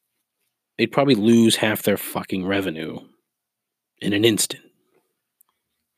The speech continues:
It's part of the reason I don't shop at that shithole. Anyway, do you think so little of yourself that you have no problem going to the grocery store looking like you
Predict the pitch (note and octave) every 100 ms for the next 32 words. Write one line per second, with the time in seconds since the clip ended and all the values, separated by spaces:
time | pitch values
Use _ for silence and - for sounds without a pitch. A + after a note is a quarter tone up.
0 | _ _ _ _ _ _ _ - - -
1 | C3 C3+ G#2+ G#2 G#2 G2+ G2 G2 F#2 -
2 | G2 F#2+ - - F2 D#2+ - - G2 -
3 | - - - _ _ _ _ _ _ _
4 | _ _ _ _ _ _ - A2+ - -
5 | _ _ _ - - - - - A2 F3
6 | F#3+ F3 D#3 D3 - C#3+ C3+ B2+ B2 A2+
7 | G#2+ G#2 A#2+ A2 - - B2+ A#2+ G#2 A2
8 | D3 E3+ D#3 D3 D3+ C#3 B2 C#3 C#3+ C#3
9 | C3+ C3+ C3+ - - B2+ A#2+ B2 - B2+
10 | A#2+ B2 C#3